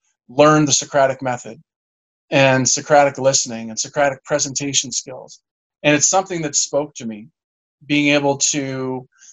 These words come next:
ask these open-ended questions, listen to people, understand their circumstances.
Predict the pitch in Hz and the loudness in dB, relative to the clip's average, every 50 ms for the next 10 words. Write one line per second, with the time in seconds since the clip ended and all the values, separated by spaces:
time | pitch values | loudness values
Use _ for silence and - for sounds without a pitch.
0 | _ _ _ - 151 143 151 156 - - - 165 151 139 151 147 143 - 147 143 | _ _ _ 2 4 6 6 6 4 2 -2 -4 -8 -6 -6 -6 -6 -6 -8 -8
1 | 139 135 135 135 135 - - 131 131 131 - - 135 123 120 120 117 - - 113 | -8 -8 -8 -12 -10 -6 -4 -2 -2 -2 -4 -6 -8 -8 -8 -8 -8 -10 -10 -8
2 | 117 139 147 147 - - 147 139 143 135 - - 147 131 - - 131 127 117 - | -6 -2 0 0 0 0 -2 -6 -10 -12 -10 -10 -10 -10 -6 -6 -4 -2 -2 -4
3 | - - - 180 147 151 156 156 156 - - 151 147 143 143 135 131 131 - - | -4 -4 -4 -2 -2 -2 -2 -2 -2 -2 0 0 0 0 0 0 0 0 0 2
4 | 131 127 123 - 127 120 - - 131 127 123 117 - 123 120 120 120 - - - | 0 -2 -4 -4 -6 -4 -4 -2 -2 -2 -2 -2 -2 -2 -4 -6 -6 -8 -8 -10